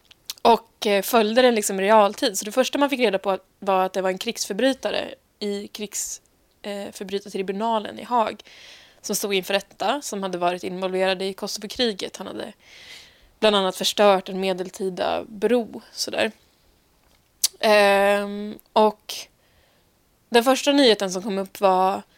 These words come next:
eh, en krigsförbrytare har tagit gift. Det var allt man fick reda på, liksom. Eh, och sen någon timme senare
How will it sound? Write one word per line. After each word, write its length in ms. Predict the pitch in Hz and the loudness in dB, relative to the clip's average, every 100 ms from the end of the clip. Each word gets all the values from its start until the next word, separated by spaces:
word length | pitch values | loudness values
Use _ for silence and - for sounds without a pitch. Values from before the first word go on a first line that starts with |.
| _ _ _ _ - | _ _ _ _ -6
eh, 600 | 190 185 185 190 220 - 220 - _ _ _ _ _ _ _ _ _ _ | -2 0 0 -2 -4 -8 -14 -20 _ _ _ _ _ _ _ _ _ _
en 560 | 214 208 202 196 196 - _ | 0 0 0 -2 -6 -10 _
krigsförbrytare 880 | - 233 - 208 240 233 196 196 202 | -2 0 0 4 4 4 2 0 -2
har 280 | 202 196 - | -2 -2 -4
tagit 380 | - 196 180 | -2 -2 -2
gift. 480 | - - - - - _ | -8 -8 -10 -10 -14 _
Det 80 | 226 | 2
var 100 | 208 | 2
allt 140 | 208 | 2
man 100 | 220 | -4
fick 160 | 220 208 | -10 -8
reda 200 | 214 220 | -6 -6
på, 160 | - - | -8 -12
liksom. 280 | - 254 240 _ _ _ _ _ _ _ _ _ | -10 -10 -12 _ _ _ _ _ _ _ _ _
Eh, 560 | 214 208 208 202 196 196 - | 2 6 6 6 6 2 -2
och 120 | 214 | -2
sen 200 | - 202 | 2 4
någon 140 | 196 | 2
timme 240 | 190 202 190 | -2 -4 -2
senare 560 | 208 196 208 202 196 | 0 2 2 0 0